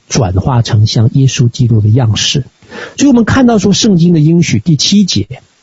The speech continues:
第七节讲到说，神的道兴旺起来，在耶路撒冷门徒数目就加增甚多，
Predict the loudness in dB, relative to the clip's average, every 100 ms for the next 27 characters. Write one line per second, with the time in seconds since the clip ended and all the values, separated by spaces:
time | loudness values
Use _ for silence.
0 | _ -20 _ -4 0 2 0 0 0 0
1 | 0 0 0 0 0 -2 -2 0 0 0
2 | -2 -4 -8 -6 -2 0 2 2 0 0
3 | -2 -2 -4 _ -20 -20 -12 -4 0 2
4 | 2 2 0 0 0 2 2 2 0 0
5 | 0 2 0 -4 _ -4 -4 -4 -6 -4
6 | -4 -4 0 0 2 0 0 0 -2